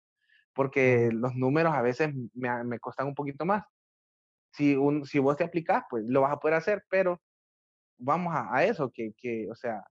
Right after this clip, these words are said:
Speaker 1: si, si, si vos querés que una persona sea plena en algo, es algo que le guste, pues,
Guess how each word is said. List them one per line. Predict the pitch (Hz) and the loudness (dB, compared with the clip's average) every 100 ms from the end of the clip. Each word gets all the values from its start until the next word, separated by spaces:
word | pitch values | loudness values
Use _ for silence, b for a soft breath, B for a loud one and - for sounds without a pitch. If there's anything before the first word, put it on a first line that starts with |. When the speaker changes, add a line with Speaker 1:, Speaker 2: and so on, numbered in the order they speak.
| _ _ _ _ _ _ | _ _ _ _ _ _
Speaker 1:
si, | - 135 131 127 120 104 117 | -8 -2 0 0 -2 -6 -8
si, | - 131 120 | -6 -4 -4
si | 117 123 | -4 -2
vos | 123 123 | -2 -2
querés | 165 170 - | -2 -2 -4
que | 131 | -4
una | 127 143 | -2 -2
persona | 143 143 160 143 | -2 -2 -2 -4
sea | 123 131 - | -4 -6 -2
plena | 160 156 127 | 0 0 0
en | 117 | -2
algo, | 135 190 165 160 _ _ _ | 0 0 -2 -6 _ _ _
es | - 131 | -8 -4
algo | 131 147 | 0 0
que | 139 | -2
le | 110 | -4
guste, | 110 160 160 107 | 0 0 0 -8
pues, | - 139 | -12 -14